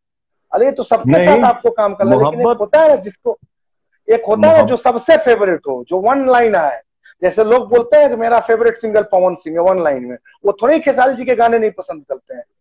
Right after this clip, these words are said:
Speaker 1: तो one line में आपका पसंदीदा निर्माता कौन है, ये बोलना है। जो आप कभी भी, जिसको आपको लगता है कि नहीं, my favorite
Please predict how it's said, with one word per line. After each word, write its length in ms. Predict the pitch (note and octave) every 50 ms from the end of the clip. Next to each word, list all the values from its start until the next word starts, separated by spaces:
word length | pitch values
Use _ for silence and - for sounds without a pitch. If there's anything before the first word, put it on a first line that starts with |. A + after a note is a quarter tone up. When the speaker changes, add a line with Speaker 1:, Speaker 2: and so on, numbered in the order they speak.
| _ _ -
Speaker 1:
तो 80 | G#3+ G#3
one 240 | A#3+ C#4 D4 D4+ C#4
line 160 | C#4 C#4 C#4
में 100 | C4+ C4
आपका 260 | A#3+ A#3+ - - A#3+
पसंदीदा 480 | - A3+ G#3 - A3 G3+ F#3+ G3 G3+ F#3
निर्माता 400 | F3 E3+ D#3+ D#3 D3+ D#3 - D3
कौन 220 | - - C#3+ D3+
है, 60 | E3
ये 60 | E3
बोलना 320 | D3+ C3 B2+ A#2 A2+ A2 G#2+
है। 80 | - _ _ _ _ _ _ _ _ _ _ _ _ _ _ _ _ _ _ _ _ _ _ _ _ - F3+
जो 60 | G3
आप 300 | G3+ G#3+ A3 A3 - - _ _ _ - - _ _ _ -
कभी 180 | G#3 G3+ C4 C4+
भी, 240 | A#3+ B3+ C4 B3 A3
जिसको 360 | E3+ E3+ G#3 - - - B3
आपको 280 | A3+ G#3 G3+ G3+ - A3+
लगता 280 | G#3+ G3+ G#3+ - A#3
है 80 | A3+ G3+
कि 60 | G#3+
नहीं, 180 | G#3+ G#3+ G3+ G3
my 340 | F#3 F3+ E3 E3+ F3+ G3
favorite 480 | G#3+ G#3 - - G3+ F#3+ F#3+ G#3 G#3+ G#3+